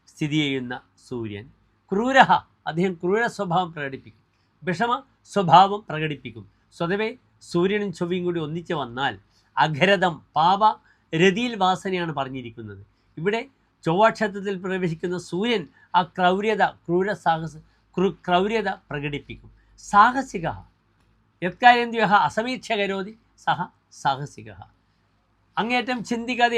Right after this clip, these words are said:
എടുത്തു ചാടി ഓരോ മേഖലകളിലേക്ക് പോകും. ആർക്കും തന്നെ നിയന്ത്രിക്കാൻ പറ്റില്ല. തൻ്റെ, തനിക്ക് തൻ്റേതായ തീരുമാനങ്ങൾ അത് വേണ്ടത്ര ആലോചിക്കാതെ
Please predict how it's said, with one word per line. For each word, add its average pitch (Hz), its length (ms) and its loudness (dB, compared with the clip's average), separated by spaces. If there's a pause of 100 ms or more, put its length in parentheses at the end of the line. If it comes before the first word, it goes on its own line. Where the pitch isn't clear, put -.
എടുത്തു 226 360 -2
ചാടി 226 280 6 (220)
ഓരോ 214 160 0 (140)
മേഖലകളിലേക്ക് 185 680 -2 (100)
പോകും. 127 220 -8 (640)
ആർക്കും 226 420 4
തന്നെ 208 240 0
നിയന്ത്രിക്കാൻ 180 520 -2
പറ്റില്ല. 120 300 -10 (140)
തൻ്റെ, 180 260 -2 (680)
തനിക്ക് 226 360 2 (120)
തൻ്റേതായ 202 440 4 (100)
തീരുമാനങ്ങൾ 170 580 0 (240)
അത് 156 100 -6 (120)
വേണ്ടത്ര 165 360 -4 (140)
ആലോചിക്കാതെ 180 560 -4